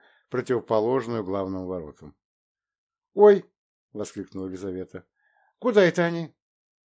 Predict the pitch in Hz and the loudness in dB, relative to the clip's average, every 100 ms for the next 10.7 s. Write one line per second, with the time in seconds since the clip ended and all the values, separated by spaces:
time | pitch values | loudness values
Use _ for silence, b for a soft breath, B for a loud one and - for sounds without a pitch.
0 | _ _ _ _ - 101 123 117 92 98 | _ _ _ _ -16 -4 0 2 0 -6
1 | 104 110 196 202 185 117 123 123 - 110 | -6 -4 -2 -2 0 0 0 -2 -4 -8
2 | 107 98 87 85 - - 87 - 85 - | -6 -6 -8 -12 -14 -14 -14 -12 -14 -12
3 | 92 120 139 135 b b b 120 - 113 | -6 -2 -2 -4 b b b -10 -6 -4
4 | 117 120 - 98 101 101 113 104 - 101 | -4 -4 -6 -8 -6 -6 -8 -10 -10 -12
5 | - - 90 - - 73 71 _ _ _ | -10 -12 -12 -14 -20 -20 -20 _ _ _
6 | _ _ _ - 165 165 - 131 123 120 | _ _ _ -4 -2 -2 -2 0 2 0
7 | - 156 165 165 151 147 143 139 - 131 | 0 -2 0 0 -2 -2 -2 -4 -6 -4
8 | 113 117 135 123 120 117 117 117 123 131 | -4 -2 -2 -2 -4 -4 -2 0 0 0
9 | - 120 107 113 95 101 117 117 92 98 | -2 -6 -2 -2 -2 0 0 0 -2 -4
10 | 95 95 - 71 - _ | -6 -10 -14 -18 -20 _